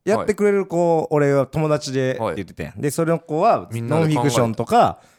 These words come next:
Speaker 1: いろんな番組を、まあ、ディレクターやってる子やねんけど、
Speaker 2: うん。
Speaker 1: ちょっと、
Speaker 2: うん。
Speaker 1: もう無理ですと。<laughs>
Speaker 2: え？
Speaker 1: 仕事が忙しすぎて、その、
Speaker 2: なんなん？
Speaker 1: YouTubeのお手伝い、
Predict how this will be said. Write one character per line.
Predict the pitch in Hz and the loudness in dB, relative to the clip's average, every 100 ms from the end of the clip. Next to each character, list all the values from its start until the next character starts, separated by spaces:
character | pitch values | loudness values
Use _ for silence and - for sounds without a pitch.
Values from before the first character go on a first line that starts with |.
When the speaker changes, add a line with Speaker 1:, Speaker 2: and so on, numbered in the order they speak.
| _ | _
Speaker 1:
い | 123 | -4
ろ | 135 | 0
ん | 147 | 0
な | |
番 | 107 123 123 | 0 -2 -2
組 | 120 135 | -2 0
を、 | 214 131 - _ _ _ | 0 0 -4 _ _ _
ま | 117 | -8
あ、 | 101 | -4
デ | |
ィ | |
レ | 117 | -6
ク | - | -4
タ | 113 | -4
ー | |
や | 117 | -4
っ | |
て | 120 | -4
る | 117 | -6
子 | - | -4
や | 107 | -4
ね | 78 | -4
ん | |
け | 78 | -6
ど、 | 117 110 | -4 -2
Speaker 2:
う | |
ん。 | 104 85 _ _ _ _ _ _ _ _ | -6 -12 _ _ _ _ _ _ _ _
Speaker 1:
ち | - | -12
ょ | |
っ | 269 _ | -12 _
と、 | 139 117 73 _ _ | -4 -4 -6 _ _
Speaker 2:
う | 98 | -16
ん。 | 80 _ _ - | -16 _ _ -4
Speaker 1:
も | 202 | -2
う | |
無 | 127 117 202 | 0 2 2
理 | 269 | 2
で | 156 | 0
す | - | -4
と。 | - - - - 220 240 | -10 -10 -6 -2 -2 -2
<laughs> | 269 - - - | -4 -6 -14 -4
Speaker 2:
え？ | 135 453 | 2 4
Speaker 1:
仕 | 587 539 | 4 2
事 | 247 247 - - | 2 0 0 0
が | 208 | 0
忙 | - - 220 | 0 0 0
し | - | -2
す | - 208 | -4 -6
ぎ | 170 | -4
て、 | 113 117 82 - _ _ _ | -2 -2 -2 -10 _ _ _
そ | - 165 | -4 0
の、 | 170 175 120 - _ - | 2 0 -4 -8 _ 0
Speaker 2:
な | 202 349 | 2 2
ん | 349 | 2
な | |
ん？ | |
Speaker 1:
YouTube | 254 277 - 269 160 | 0 0 0 -2 0
の | 147 139 104 92 | 0 0 -2 -2
お | 165 | -2
手 | 156 - | -2 -4
伝 | - 131 | -2 -2
い、 | 107 | -2